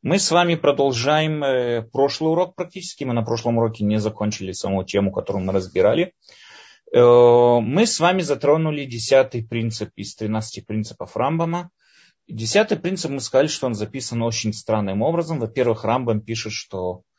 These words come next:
Бог, мы должны верить. Десятый принцип, э, говорит о том, что мы должны верить в том, что Бог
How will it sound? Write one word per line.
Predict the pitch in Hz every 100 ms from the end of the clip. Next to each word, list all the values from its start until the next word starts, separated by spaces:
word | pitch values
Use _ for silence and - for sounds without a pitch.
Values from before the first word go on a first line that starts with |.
| _ _ _ _ _ _
Бог, | - 98 104 139 190
мы | 123 113
должны | 117 107 107
верить. | 92 110 170 160 - -
Десятый | 90 110 107 101
принцип, | - 107 104 -
э, | 95
говорит | 98 98 95 98 98 98 104 107
о |
том, | 107 113
что | 113 101
мы | 107
должны | 110 101 101
верить | 98 110 170 185 - _ _ _ _ _
в |
том, | 143 185
что | 190 - 117
Бог | 104 123 180 - -